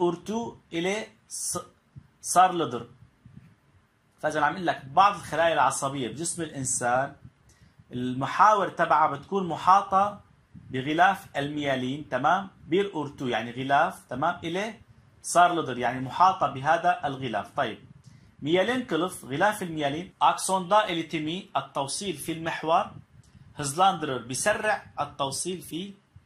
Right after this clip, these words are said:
المحور. طيب. ميالين كلفلار، غ-، غ-، غلاف الميالين، تمام؟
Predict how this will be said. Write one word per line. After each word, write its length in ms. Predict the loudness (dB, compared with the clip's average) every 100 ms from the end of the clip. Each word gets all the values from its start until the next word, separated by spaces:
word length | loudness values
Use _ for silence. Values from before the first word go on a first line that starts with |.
| -8
المحور. 460 | -4 -4 -6 -10 -18 -6
طيب. 300 | -4 -4 -10 _ _ _ _ _ _
ميالين 360 | -2 2 2 0
كلفلار، 680 | -4 -4 -4 2 4 4 2 -12 _ _ -16
غ-، 20 | -16 -14
غ-، 720 | -14 -12 -12 -12 -12 -12 -12 -2
غلاف 320 | 2 2 0
الميالين، 580 | -6 -4 -4 -4 -8 -8
تمام؟ 300 | -4 -4